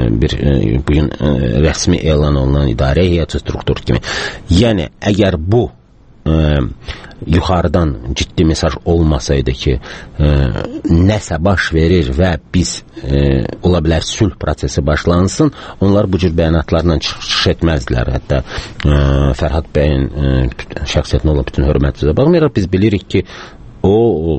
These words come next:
sözsüz ki, hakimiyyətə bağlı insandır, hakimiyyətlə sıx münasibətlərə malik insandır və, ə, ümumi siyasət çərçivəsində çıxış etməyə qadir olan insandır və kifayət qədər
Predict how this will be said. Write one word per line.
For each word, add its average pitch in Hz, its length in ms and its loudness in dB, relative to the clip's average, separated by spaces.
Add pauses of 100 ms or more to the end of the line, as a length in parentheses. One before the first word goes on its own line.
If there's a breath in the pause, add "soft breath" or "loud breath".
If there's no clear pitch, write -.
(460)
sözsüz - 500 0
ki, 87 160 0
hakimiyyətə 78 480 0
bağlı 76 380 2
insandır, 98 420 2
hakimiyyətlə 69 440 0
sıx - 200 -4
münasibətlərə 65 640 0 (380 loud breath)
malik 67 380 0
insandır 95 600 2
və, 78 200 2
ə, - 540 -10 (140)
ümumi 101 360 4
siyasət 87 520 0
çərçivəsində 82 800 2
çıxış - 320 -4
etməyə 73 520 0 (240)
qadir 78 440 0
olan 69 320 2
insandır 135 500 2
və 90 120 2 (300 loud breath)
kifayət 82 360 -2
qədər 78 220 0